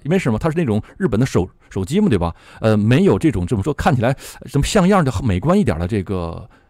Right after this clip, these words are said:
smartphone 的网站。那么我当时选用的框架就是 jQuery Mobile 给它进行的构筑，解-，主要是指，指的这个 login 后嘛。login 前非常简单，login 后我重新用这个 jQuery Mobile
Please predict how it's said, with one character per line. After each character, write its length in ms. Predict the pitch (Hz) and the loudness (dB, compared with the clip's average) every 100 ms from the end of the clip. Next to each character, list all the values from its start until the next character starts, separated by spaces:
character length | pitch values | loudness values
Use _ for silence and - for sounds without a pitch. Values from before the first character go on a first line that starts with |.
| _ _ _ - | _ _ _ -8
smartphone 360 | 135 143 147 | 0 2 4
的 40 | 113 | 2
网 160 | 76 | 2
站。 160 | 80 113 - - | 0 -2 -4 -6
那 100 | 196 | 0
么 120 | 160 | 2
我 200 | 107 90 | 2 0
当 300 | 82 170 185 | 2 2 2
时 260 | 165 131 - - | -2 -2 -2 -2
选 320 | - 123 110 | -2 0 2
用 120 | 151 | 0
的 40 | |
框 160 | 113 143 | 2 2
架 100 | 123 | 2
就 120 | 160 | 4
是 80 | 120 | 2
jQuery 420 | - 156 - 151 | 2 0 2 2
Mobile 320 | 101 92 151 | 2 2 0
给 100 | 95 | 0
它 80 | 92 | -2
进 340 | 95 - 127 98 | -4 0 0 0
行 240 | - 110 | -2 -2
的 120 | 127 | 0
构 280 | 82 175 104 | 2 2 2
筑， 120 | 143 - - - - | 2 0 -4 -14 -2
解-， 140 | 120 - | -2 0
主 140 | 113 | 2
要 100 | 147 | 4
是 80 | 185 | 2
指， 100 | 120 | -2
指 120 | - 98 | -4 -2
的 80 | |
这 60 | 127 | 0
个 80 | 120 | 2
login 220 | 156 160 | 2 2
后 160 | 170 135 | 0 0
嘛。 120 | - | 0
login 240 | 175 185 131 | 0 2 0
前 280 | - 127 127 | 0 -2 -2
非 100 | 127 | -2
常 80 | 123 | -2
简 160 | 80 | -4
单， 160 | 82 87 - | -6 -8 -2
login 200 | 185 196 | 4 4
后 200 | 160 190 98 | 6 4 2
我 100 | 90 | -4
重 200 | - 120 | 0 0
新 140 | 143 | 2
用 120 | 139 120 | 2 2
这 80 | |
个 120 | 95 87 | 0 -2
jQuery 300 | 123 147 98 | -4 0 0
Mobile 320 | 87 117 | 0 -2